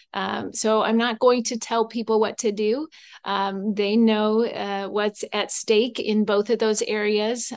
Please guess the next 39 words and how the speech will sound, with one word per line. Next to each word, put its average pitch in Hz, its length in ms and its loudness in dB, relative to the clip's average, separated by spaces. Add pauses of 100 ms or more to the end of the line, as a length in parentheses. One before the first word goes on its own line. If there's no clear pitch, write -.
Uh, 202 240 -2
and 220 120 0
I 214 120 2
have 208 260 -6
confidence 196 680 -6
that, 196 400 -2 (120)
um, 196 380 -6 (460)
you 220 100 0
know, 202 120 0
Kristen 240 360 -2
McDonald 196 440 -2
Rivet 196 280 0
has 196 180 -6
been 202 160 -4
an 196 260 -8
excellent 202 400 -6
senator. 196 540 -2 (480)
We 220 300 2
want 214 200 2
to 202 80 -6
keep 202 260 -8
her. 202 280 -2 (340)
But 214 380 0
all 202 220 2
that 196 220 0
said, 190 540 0
uh, - 40 -4
at 190 340 -2
the - 120 -2
end 196 140 -4
of 202 80 0
the 208 80 0
day, 190 300 2
she'll 214 180 -4
make 202 220 -6
her 208 120 -8
own 190 200 -4
choice, 196 480 -2
and, 190 440 -6